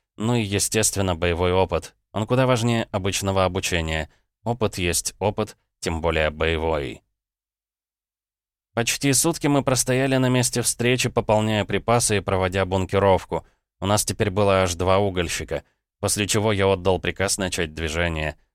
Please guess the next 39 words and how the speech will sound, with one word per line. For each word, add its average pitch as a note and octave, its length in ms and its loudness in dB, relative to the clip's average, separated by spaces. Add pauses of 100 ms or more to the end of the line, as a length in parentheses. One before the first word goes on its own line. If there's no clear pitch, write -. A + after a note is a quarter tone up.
(240)
Направлялись B2 600 0
мы B2 160 2
не B2 100 0
к - 60 -10
Владивостоку, A2+ 800 0 (300)
так - 180 -6
как F2+ 180 -8
я F#2 120 2
собирался F#2+ 540 2
избавиться F2+ 520 0
от E2+ 80 -2
всего F#2 260 2
балласта, F2+ 460 2
что - 220 -4
за E2+ 120 -2
время F2 260 -2
угона F2 300 -2
японского E2+ 640 -2
крейсера F2 480 -2
нарос E2 380 0
на E2 100 -2
ногах, D#2+ 440 -2 (340)
а G2+ 100 -4
шли A#2 240 -2
к - 100 -18
Порт-Артуру. F#2+ 800 -2 (400)
Причина C#3 420 0
для B2 160 2
этого A#2 240 2
была... G#2 360 2 (500)
Конечно, B2 440 0
после A2 320 0
того, A2 260 2
как G2+ 160 -6
японцы G#2 440 0
провели F#2+ 380 0
действительно F2+ 680 -2
блестящую F2+ 680 -2
акцию F#2+ 540 -2